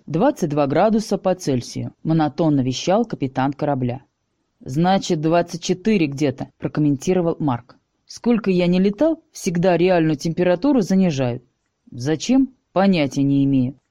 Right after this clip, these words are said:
Причём на всех самолётах, независимо от страны". "Это имеет такое принципиальное значение?" фыркнула Вика.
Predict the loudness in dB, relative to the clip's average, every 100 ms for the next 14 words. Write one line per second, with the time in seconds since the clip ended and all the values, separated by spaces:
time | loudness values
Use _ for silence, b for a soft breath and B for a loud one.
0 | _ -6 -2 0 2 0 0 -2 2 4
1 | 4 2 -2 -6 -6 -2 0 0 0 -2
2 | -2 -2 -4 -2 2 0 -2 _ _ _
3 | _ -2 -2 -2 2 4 6 4 2 -2
4 | 0 0 0 -2 -2 0 2 4 2 2
5 | 0 2 2 2 0 -6 -6 -4 -2 0
6 | 0 0 -2 -4 -8